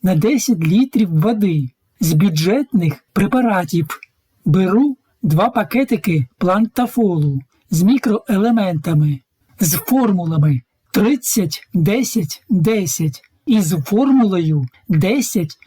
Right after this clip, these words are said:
п'ятдесят чотири десять. Нагадую, що цифри —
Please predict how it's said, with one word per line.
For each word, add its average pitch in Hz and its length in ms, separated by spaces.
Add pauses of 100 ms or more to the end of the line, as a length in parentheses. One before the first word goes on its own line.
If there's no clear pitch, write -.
(160)
п'ятдесят 185 680
чотири 247 520
десять. 165 800 (380)
Нагадую, 180 640
що 180 200
цифри — 180 680